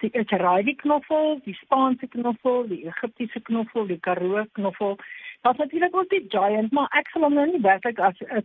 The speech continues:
knoffel, eh, klassifiseer nie. Hy is meer in die huis van 'n Charlotte. Hy het nie die sterk smaak nie. Nou, die wat jy meestal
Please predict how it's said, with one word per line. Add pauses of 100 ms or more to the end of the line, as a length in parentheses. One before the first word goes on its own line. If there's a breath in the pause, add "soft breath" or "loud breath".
knoffel, (140)
eh, (100)
klassifiseer
nie.
Hy (100)
is
meer (100)
in
die
huis (100)
van
'n
Charlotte. (400 loud breath)
Hy
het
nie
die
sterk (140)
smaak
nie. (540 loud breath)
Nou,
die
wat
jy
meestal